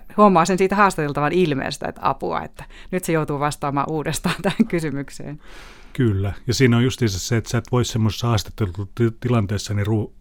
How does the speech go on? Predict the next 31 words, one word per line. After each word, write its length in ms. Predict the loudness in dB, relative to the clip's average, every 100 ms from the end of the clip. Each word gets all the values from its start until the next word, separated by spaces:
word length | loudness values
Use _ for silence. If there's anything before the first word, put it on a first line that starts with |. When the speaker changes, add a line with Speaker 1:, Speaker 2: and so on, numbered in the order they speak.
| -6
Speaker 2:
alkaa 360 | -4 -2 -2
miettimään 640 | 2 2 0 -2 -6 -4
sitä, 320 | -6 -6 -8 -8
että 260 | -10 -12 -12 -18 -20 -20 -20 -10
mitäs 360 | -6 -4 -4 -4
syödään 480 | -4 -2 0 0 -2
illalla 400 | -2 -2 -4 -6
tai 260 | -6 -8 -10 -12 -16 -14
pitäisi 280 | -10 -6 -6
käydä 200 | -4 -6 -4
kaupassa 600 | -4 -2 -4 -6 -6 -8
tai 240 | -6 -8 -10 -14 -18 -8
mulla 160 | -6 -4
on 80 |
auto 320 | -4 -6 -6 -6
huollossa, 480 | -6 -6 -8 -8
mitähän 300 | -8 -4 -4
se 100 | -6
taas 300 | -8 -8 -8
maksaa 500 | -10 -10 -10 -12 -14
tai 120 | -16 -18 -20 -20 -20 -20 -20 -20 -20 -20 -14
jotain 200 | -6 -2
tämmöistä, 340 | 2 2 0 -2
että, 180 | -4 -6
että 120 | -8
se 60 | -4
pää 180 | 0 0
täytyy 360 | 0 -2 -2
tyhjentää, 600 | -2 0 0 -2 -4 -6 -8 -16 -20 -20 -20 -10
tyhjentää 380 | 0 2 2 -2
ihan 480 | -2 2 2 2 -2